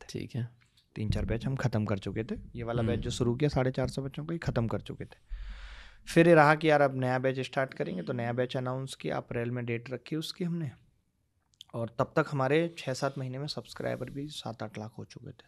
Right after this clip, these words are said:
Speaker 1: आठ महीने में हो गए थे वन मिलियन। सिर्फ
Speaker 2: वाह।
Speaker 1: गणित पढ़ा के, और बहुत वीडियोज़ नहीं डाली थी, डेढ़ सौ एक वीडियो थी, डेढ़ सौ, पौने दो सौ। उस टाइम पे जबकि लोग इतना YouTube से नहीं पढ़ते थे, इतना क्रेज नहीं था जितना
Speaker 2: प्री,
Speaker 1: अभी है।
Speaker 2: ये प्री Jio थी।
Speaker 1: हाँ, हाँ,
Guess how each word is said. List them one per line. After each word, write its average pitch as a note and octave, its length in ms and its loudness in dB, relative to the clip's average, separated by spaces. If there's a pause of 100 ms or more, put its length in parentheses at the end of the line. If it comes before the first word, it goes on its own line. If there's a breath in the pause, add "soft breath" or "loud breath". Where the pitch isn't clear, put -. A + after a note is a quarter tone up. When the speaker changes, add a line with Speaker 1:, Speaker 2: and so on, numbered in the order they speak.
(120)
Speaker 1:
आठ C3 240 -4
महीने C3+ 140 -2
में C3+ 100 -6
हो C3 120 -6
गए A2 120 -8
थे G#2+ 100 -8
वन G2+ 140 -6
मिलियन। F#2+ 340 -8 (760 soft breath)
सिर्फ D3 180 2
Speaker 2:
वाह। B2+ 140 2
Speaker 1:
गणित A#2+ 180 0
पढ़ा A2+ 200 2
के, F#3+ 140 -6
और A#3 220 -8
बहुत B2 280 -2
वीडियोज़ A#2 420 -2
नहीं A#2 120 -6
डाली G#2+ 220 -6
थी, D#3 120 -8
डेढ़ A#2 220 -4
सौ - 160 -10
एक G#2 160 -10
वीडियो A#2+ 220 -16
थी, - 460 -16
डेढ़ G2+ 160 2
सौ, - 160 -4
पौने G2 240 -4
दो - 140 -14
सौ। - 160 -18 (300)
उस - 140 2
टाइम E3+ 200 6
पे F#3 60 2
जबकि F3 220 0
लोग F#3 200 2
इतना F3+ 180 -2
YouTube F3+ 380 -2
से F#3 80 -4
नहीं F3 120 -4
पढ़ते A#2 300 -6
थे, C3 120 0
इतना C#3+ 180 0
क्रेज C#3 360 4
नहीं B2+ 100 2
था C3 100 8
जितना B2 320 6
Speaker 2:
प्री, A#2+ 80 2
Speaker 1:
अभी A2+ 160 2
है। A2+ 80 2
Speaker 2:
ये A#2 120 0
प्री B2 280 4
Jio A2 320 4
थी। A#2 120 -2
Speaker 1:
हाँ, A#2 340 4
हाँ, G#2 260 -6